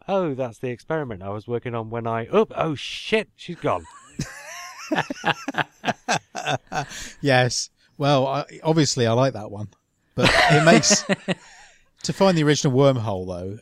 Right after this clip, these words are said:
Speaker 2: um, and then use it, and then the Doctor repairs it,
Speaker 1: <clears throat>
Speaker 2: or something like that, and says, "Well, this can't stay here."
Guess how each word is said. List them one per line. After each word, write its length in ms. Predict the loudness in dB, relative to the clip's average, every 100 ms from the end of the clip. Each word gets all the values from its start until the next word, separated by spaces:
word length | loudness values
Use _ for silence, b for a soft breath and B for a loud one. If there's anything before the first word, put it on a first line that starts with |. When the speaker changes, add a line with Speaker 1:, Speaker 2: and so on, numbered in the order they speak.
| -8
Speaker 2:
um, 640 | -4 -2 -4 -4 -8 -10 -14 _ _ -6
and 80 |
then 160 | -4 0
use 260 | 2 2 0
it, 120 | -6
and 80 | -6
then 80 |
the 80 | -6
Doctor 320 | -6 -10 -6
repairs 460 | -6 -2 0 0 -2
it, 120 | -6 -10
Speaker 1:
<clears throat> 40 |
Speaker 2:
or 260 | -10 -8 -8
something 160 | -10
like 160 | -10 -10
that, 200 | -12 -16
and 100 | -20
says, 200 | -18 -16
"Well, 160 | -14 -14
this 160 | -12 -12
can't 220 | -14 -16
stay 240 | -14 -14
here." 280 | -10 -12 -12